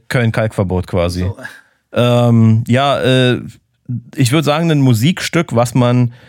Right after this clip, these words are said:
Speaker 1: äh, so verinnerlicht, dass man's auch unendlich reproduzieren kann, ja? Dass ich jetzt sagen würde, ich mach ein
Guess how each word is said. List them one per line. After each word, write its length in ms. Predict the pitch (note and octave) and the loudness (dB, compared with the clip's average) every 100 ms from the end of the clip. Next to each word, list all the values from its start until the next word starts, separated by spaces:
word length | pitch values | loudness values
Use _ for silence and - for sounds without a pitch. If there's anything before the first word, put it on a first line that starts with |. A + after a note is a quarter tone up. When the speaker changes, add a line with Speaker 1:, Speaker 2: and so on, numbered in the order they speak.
| - _ _ _ _ - | -20 _ _ _ _ -2
Speaker 1:
äh, 460 | B2 B2 A#2+ A#2 B2 | 0 2 2 2 0
so 240 | G#2+ D#3 | 0 0
verinnerlicht, 600 | - C#3+ C3 E3+ A2+ - | -2 -2 0 2 0 0
dass 140 | A#2+ | -2
man's 180 | B2 A#2 | -2 -2
auch 260 | A2 G#2+ G#2+ - _ _ _ _ | -2 -2 -6 -20 _ _ _ _
unendlich 560 | C#3+ F3 C3 - B2+ B2 | 0 2 0 -2 -4 -4
reproduzieren 720 | A#2+ A2+ A2 - D#3 B2+ - | -4 -2 -2 0 0 0 0
kann, 200 | F2+ F2+ | -2 0
ja? 160 | G2 | 0
Dass 180 | A2+ A2+ | 0 -2
ich 60 | A2+ | -2
jetzt 120 | A2 | 0
sagen 180 | A#2 B2+ | 2 2
würde, 160 | - | 0
ich 220 | A2+ - - | -2 -4 -4
mach 260 | A2 C#3 D#3+ | -2 0 0
ein 280 | D3+ C#3 | 0 0